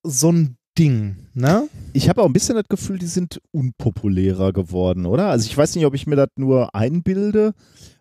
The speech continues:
Speaker 2: ähm, oder ob es wirklich ein Trend ist, dass, ähm, wir den Anspruch beispielsweise an technische Geräte haben, dass sie sich von alleine erklären. Also wenn du überhaupt schon ein Manual in der Hand nehmen musst, ist eigentlich schon schlecht. Also von so einem,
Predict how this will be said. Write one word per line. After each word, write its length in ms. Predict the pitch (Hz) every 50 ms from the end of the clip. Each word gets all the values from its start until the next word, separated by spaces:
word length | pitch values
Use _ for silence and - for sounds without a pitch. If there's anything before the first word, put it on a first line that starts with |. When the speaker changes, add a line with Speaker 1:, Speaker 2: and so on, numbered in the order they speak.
| _ -
Speaker 2:
ähm, 300 | 143 151 156 151 151 147 -
oder 240 | - 147 147 151
ob 140 | 143 139 139
es 180 | 143 - - -
wirklich 380 | 127 156 - 190 170 - -
ein 120 | - 139 123
Trend 420 | - - - 123 127 160 196 - -
ist, 420 | - 120 135 - - - - - _ _ _ _ _ _
dass, 380 | - 127 139 - - - - - - _ -
ähm, 340 | 117 113 117 120 123 117 110
wir 140 | 127 143
den 140 | 135 135 139 -
Anspruch 460 | - 135 180 - - - 165 156 -
beispielsweise 600 | - 117 117 - - - 127 95 117 113 104 107 104
an 80 | 101
technische 400 | - - 135 - 139 123 - 120
Geräte 440 | 113 113 101 110 131 - - 131 120
haben, 200 | 127 127 131 117
dass 240 | - 127 131 - -
sie 80 | - 135
sich 380 | 117 107 123 131 - - - - _ _ _ _ -
von 160 | - 131 123
alleine 560 | 123 117 110 107 110 120 127 123 104 87 78 - _
erklären. 680 | - 104 - - - 101 92 90 90 80 85 82 87 92 - _ _ _ _ _ _ _
Also 200 | - 110 113 117
wenn 140 | 101 160 170
du 80 | 180
überhaupt 280 | 165 135 131 143 - -
schon 200 | - 170 160 151
ein 20 | 139
Manual 340 | 131 139 156 170 165 147 147
in 100 | 139 127
der 120 | 120 110
Hand 200 | 104 127 170 208
nehmen 220 | 226 190 190 190 185
musst, 180 | 180 180 - -
ist 160 | - 160 - -
eigentlich 320 | - 123 131 123 120 -
schon 160 | - 147 123 107
schlecht. 560 | - - 92 80 78 - - - - - -
Also 380 | - 95 90 92 98 95 95 90
von 140 | 104 107 104
so 120 | 104 113
einem, 200 | 110 107 104 104